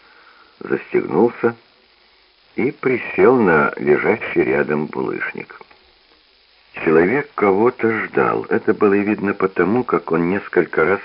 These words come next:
порывисто вставал со своего места, немного отходил от стены и,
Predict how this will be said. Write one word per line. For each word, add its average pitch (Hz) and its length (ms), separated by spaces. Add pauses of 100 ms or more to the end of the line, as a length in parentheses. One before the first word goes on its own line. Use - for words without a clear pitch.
порывисто 76 560
вставал 62 420
со - 140
своего 57 340
места, 104 480 (640)
немного 64 420
отходил 85 440
от 101 60 (100)
стены 87 420
и, 62 320